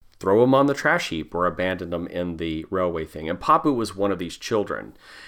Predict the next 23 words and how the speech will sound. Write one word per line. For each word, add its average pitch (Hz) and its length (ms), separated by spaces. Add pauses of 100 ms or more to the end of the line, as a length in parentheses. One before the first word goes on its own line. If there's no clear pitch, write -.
And 120 160
what 135 140
has 131 100
happened 170 460
is, 110 180
is 104 120
that 107 160
these 101 200
children 151 500
are 101 120
then 104 160
found 143 480
by 113 280
other 180 300
children 92 460
who 107 160
are 110 120
also 139 380
abandoned 92 500
and 98 200
somehow 143 480
miraculously 113 720
survived. 90 840